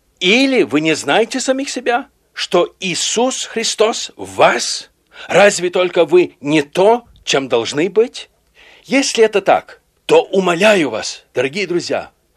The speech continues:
ради блага вашей души примиритесь с Богом. Если ты, мой друг, никогда не пережил рождение от Бога, а об этом тебе подсказывает отсутствие постоянного общения с Богом и отсутствие молитвы,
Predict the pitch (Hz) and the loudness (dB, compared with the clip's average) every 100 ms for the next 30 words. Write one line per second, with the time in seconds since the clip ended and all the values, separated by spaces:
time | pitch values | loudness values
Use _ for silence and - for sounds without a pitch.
0 | _ - - 247 269 262 254 240 190 247 | _ -8 2 4 4 2 -8 -8 0 0
1 | 240 240 262 - 233 247 226 240 110 - | 4 4 4 2 -2 -2 0 2 0 -4
2 | _ _ _ _ _ - 120 107 110 120 | _ _ _ _ _ -10 -6 -6 -6 -8
3 | 110 104 85 76 _ _ _ _ _ - | -6 -6 -6 -14 _ _ _ _ _ -4
4 | 135 156 175 170 196 208 208 196 - _ | 0 2 2 0 2 2 2 0 0 _
5 | 156 214 220 220 180 247 247 247 247 220 | 0 0 2 2 2 0 0 -6 -6 -2
6 | 202 139 139 - 196 208 220 135 135 90 | 0 0 -2 -2 -2 0 -4 0 -2 -2
7 | 82 _ _ _ - - 139 147 147 196 | -14 _ _ _ -20 0 4 6 4 2
8 | 220 214 - 151 180 226 214 _ _ 147 | 2 -2 -6 0 2 0 -4 _ _ -6
9 | - - 165 160 180 196 196 196 - 208 | -6 0 0 0 -2 -2 -2 -6 -2 -4
10 | 208 - 202 - 196 - 190 185 214 220 | -4 -12 -12 -6 -6 -2 -2 2 2 4
11 | 226 226 208 - - - - 220 208 208 | 0 0 -2 -4 -6 -4 -4 -4 -2 -6
12 | 139 135 117 135 - - 196 190 190 190 | 0 0 0 -4 -6 -12 -6 -2 -2 -2
13 | - 233 - - 208 175 120 113 117 | -4 -4 -6 -8 -4 -2 -4 -4 -6